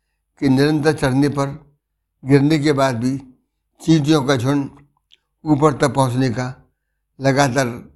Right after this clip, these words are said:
पूरे जोश, जोश खरोश से पहाड़ी पर चढ़े जा रहे थे।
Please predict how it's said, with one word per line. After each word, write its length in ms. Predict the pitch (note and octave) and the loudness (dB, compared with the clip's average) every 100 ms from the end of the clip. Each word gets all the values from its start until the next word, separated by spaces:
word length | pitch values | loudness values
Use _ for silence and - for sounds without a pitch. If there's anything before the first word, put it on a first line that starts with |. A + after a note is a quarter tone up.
| _ _ _ _ _ _ | _ _ _ _ _ _
पूरे 220 | D3+ D#3 | 2 2
जोश, 580 | D3 B2 D3+ C#3+ B2 C#3+ - _ _ _ _ _ _ _ _ _ _ - | 2 2 0 -2 -6 -14 -20 _ _ _ _ _ _ _ _ _ _ -12
जोश 400 | C3 C#3+ D#3 D3+ | 0 4 4 0
खरोश 500 | - D3 C#3+ D#3 - | -2 2 2 2 -2
से 320 | - C3+ A2+ - _ _ _ _ _ _ _ _ _ _ - | -2 -2 -2 -12 _ _ _ _ _ _ _ _ _ _ 0
पहाड़ी 240 | C#3 D#3 | 2 2
पर 180 | D3+ C#3 | 0 -2
चढ़े 260 | C#3 C3 | 0 0
जा 140 | B2 B2 | 0 -2
रहे 180 | A#2 A2+ | -2 -4
थे। 220 | - | -6